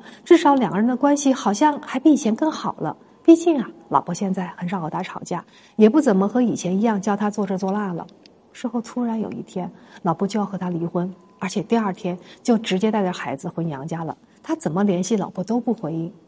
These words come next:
这个男人想不明白，为什么老婆就是放着好好的日子不过了呢？<sighs> 为什么呢？因为有些伤痕划在手上，愈合后就成了往事。有些伤痕划在心里，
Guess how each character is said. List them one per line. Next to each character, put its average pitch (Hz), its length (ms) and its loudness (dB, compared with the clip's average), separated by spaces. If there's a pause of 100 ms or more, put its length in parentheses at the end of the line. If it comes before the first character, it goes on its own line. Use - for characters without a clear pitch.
(140)
这 277 100 -6
个 277 80 0
男 214 140 0
人 240 120 -2
想 - 180 -8
不 185 140 -4
明 160 200 -6
白， 170 200 -6 (380)
为 349 100 8
什 269 120 4
么 277 120 4
老 262 120 2
婆 202 120 -2
就 277 120 0
是 277 80 2
放 285 220 2
着 269 80 4
好 - 160 -2
好 254 100 -2
的 262 80 2
日 269 140 4
子 262 80 -4
不 - 160 -4
过 311 260 6
了 302 60 6
呢？ 190 240 4 (480)
<sighs> - 460 -20
为 240 100 2
什 214 160 -4
么 151 80 -14
呢？ 156 180 -10 (480)
因 208 140 4
为 214 80 6
有 208 100 0
些 185 140 -6
伤 196 260 -4
痕 165 240 -10 (180)
划 165 280 -8
在 202 180 -2
手 - 180 -10
上， 160 220 -10 (300)
愈 269 180 6
合 170 220 -2
后 185 260 -6 (160)
就 - 140 -14
成 180 180 -8
了 196 80 -4
往 190 220 -4
事。 - 260 -6 (300)
有 208 160 6
些 254 120 4
伤 277 280 4
痕 226 180 0
划 220 220 2
在 262 160 6
心 277 360 -2
里， 208 200 0